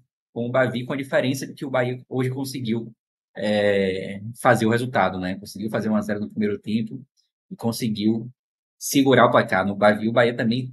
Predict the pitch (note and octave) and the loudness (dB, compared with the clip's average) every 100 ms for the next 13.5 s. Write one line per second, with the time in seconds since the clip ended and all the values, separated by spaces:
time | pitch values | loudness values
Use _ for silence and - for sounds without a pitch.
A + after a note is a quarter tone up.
0 | - - - - G#2 G#2 C3+ D3 D3 C3 | -14 -20 -16 -2 0 2 2 0 -2 0
1 | B2 A#2+ G#2+ G#2 B2+ B2 B2+ B2+ A#2 A2+ | 0 0 -4 -6 -6 -6 -6 -2 0 2
2 | C#3 A2+ A#2 C3+ B2+ B2 A2 A2+ D3 C#3 | 2 2 -2 -4 -4 -4 -2 -2 -2 -4
3 | C3 A#2+ A2 A#2+ B2+ - _ _ _ _ | -4 -6 -6 -6 -10 -12 _ _ _ _
4 | A#2 B2 A2 A2 A2+ B2+ A#2+ A2 _ _ | -6 -4 -2 2 4 4 0 -8 _ _
5 | - A2 G#2+ A2 A2 G#2+ - A#2 A2+ G#2 | -4 -2 -2 -2 -2 -4 -4 -4 -4 -4
6 | G#2 G#2+ - _ _ _ - - G2+ G#2+ | -6 -6 -12 _ _ _ -6 -2 -2 -2
7 | G#2+ G#2 A2 G2+ G#2 - G#2 G2+ G2 G2 | -6 -6 -4 -2 -2 -2 0 4 4 2
8 | A2 F2+ F2+ F#2 G2 _ - - - _ | 0 -2 -4 -8 -10 _ -20 -20 -20 _
9 | _ - B2 B2+ C3 C3+ - C#3 C#3 C3 | _ 0 6 6 8 4 2 -6 -6 -2
10 | B2+ E3+ D3+ C#3 D#3+ C#3+ B2 - _ _ | 0 0 -2 -2 -2 -4 -8 -16 _ _
11 | _ - - - - _ _ _ _ A#2 | _ -20 -20 -20 -20 _ _ _ _ -10
12 | C3+ B2 B2 B2+ B2+ C3 C#3 D3 B2+ - | 0 2 2 0 2 0 2 0 -2 -4
13 | B2+ - A2 F#2+ | -4 -4 -6 -6